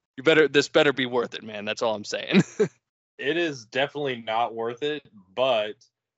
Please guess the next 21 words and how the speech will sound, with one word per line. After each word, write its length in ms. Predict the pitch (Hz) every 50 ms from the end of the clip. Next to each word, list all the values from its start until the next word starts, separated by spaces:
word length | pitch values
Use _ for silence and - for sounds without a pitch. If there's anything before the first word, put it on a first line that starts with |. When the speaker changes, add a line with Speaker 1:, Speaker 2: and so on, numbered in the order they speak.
| _ _ _ _ -
Speaker 2:
the 100 | 120 117
guy 300 | 117 117 123 131 139 143
we 260 | 139 131 135 131 123
bought 260 | 107 123 131 135 131
our 140 | 123 110 104
house 320 | - 113 117 127 127 - -
from 460 | - - 107 104 101 101 98 101 104 -
worked 420 | - 101 101 107 110 107 - _ -
at 180 | 110 104 101 101
a, 380 | 98 95 95 92 90 90 90 - 85 -
he 60 | 123
works 280 | 117 117 120 120 - -
at, 140 | 113 107
like, 160 | 101 107 98 -
a 140 | 95 90 85 82
nursing 400 | 87 90 101 113 - - 113 110
home 220 | 107 113 110 104 104
as 120 | 95 - 92
a 60 | 90 85
maintenance 420 | 90 101 117 107 127 131 131 -
guy, 440 | - - 135 135 135 139 143 143 139